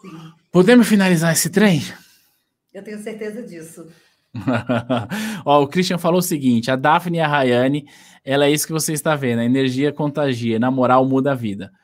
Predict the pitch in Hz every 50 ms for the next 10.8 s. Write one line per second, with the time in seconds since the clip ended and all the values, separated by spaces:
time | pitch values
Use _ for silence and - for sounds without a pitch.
0 | _ _ _ - - 131 131 135 131 131 135 143 139 127 143 135 135 - 135 117
1 | 98 98 98 - 104 113 117 117 131 123 123 120 135 127 120 120 - 110 95 92
2 | - _ _ _ _ _ _ _ _ _ _ _ _ _ _ _ _ _ _ _
3 | _ _ _ _ _ _ _ _ _ _ _ _ _ _ _ _ _ _ _ _
4 | _ _ _ _ - 220 233 247 240 240 262 240 208 202 208 196 190 165 160 165
5 | 165 160 160 - - - 202 190 196 202 120 120 262 233 190 165 135 - 156 156
6 | - 147 147 - - - _ _ _ _ _ - - 180 175 - - - 139 143
7 | - - - - - - - 131 135 131 - 131 139 151 147 135 151 175 196 202
8 | 185 180 175 175 185 175 165 151 147 190 220 214 240 220 226 208 208 208 180 180
9 | 175 170 165 160 165 160 143 143 139 - - 160 151 175 185 185 160 - - 135
10 | 131 - 131 120 123 127 123 123 117 113 123 143 143 131 -